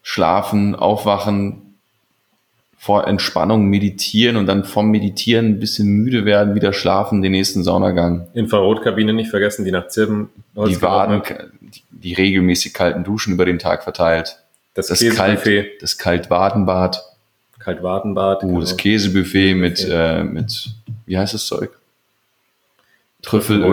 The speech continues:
Speaker 1: Trüffelöl, Trüffelhonig. Ja,
Speaker 2: Ja, okay, ich glaub, das ist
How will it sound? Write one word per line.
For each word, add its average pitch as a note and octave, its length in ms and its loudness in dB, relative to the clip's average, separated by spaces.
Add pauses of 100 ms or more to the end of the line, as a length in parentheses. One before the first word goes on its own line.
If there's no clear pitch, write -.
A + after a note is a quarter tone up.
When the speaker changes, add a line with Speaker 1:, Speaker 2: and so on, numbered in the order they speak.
(260)
Speaker 1:
Trüffelöl, - 160 -16 (340)
Trüffelhonig. F#2 580 -2 (2000)
Ja, A2 80 -2
Speaker 2:
Ja, G#2 80 2
okay, G#2+ 200 0
ich G2+ 140 -2
glaub, A#2+ 200 2
das A#2 140 -4
ist - 380 -8